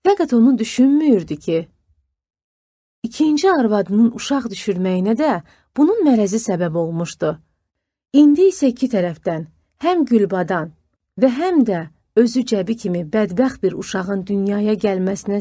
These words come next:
səbəb olduğunu nəinki düşünmürdü, hətta həkimin sözlərini cəfəng bir şey hesab edirdi. Daha həkim sözü yanında danışmaq olmurdu. Yenə dualar yazıldı, nəzirlər çıxıldı. Axırda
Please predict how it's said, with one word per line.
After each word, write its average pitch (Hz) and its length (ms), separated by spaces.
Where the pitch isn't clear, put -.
səbəb 196 280
olduğunu 190 600
nəinki 294 520
düşünmürdü, 165 760
hətta 349 260
həkimin 240 340
sözlərini 190 760
cəfəng 262 500
bir 208 120
şey 196 280
hesab 165 300
edirdi. 160 560
Daha 294 180
həkim 262 300
sözü 208 300
yanında 185 480
danışmaq 190 520
olmurdu. 156 600
Yenə 359 260
dualar 185 440
yazıldı, 170 720
nəzirlər 214 600
çıxıldı. 185 720
Axırda 285 420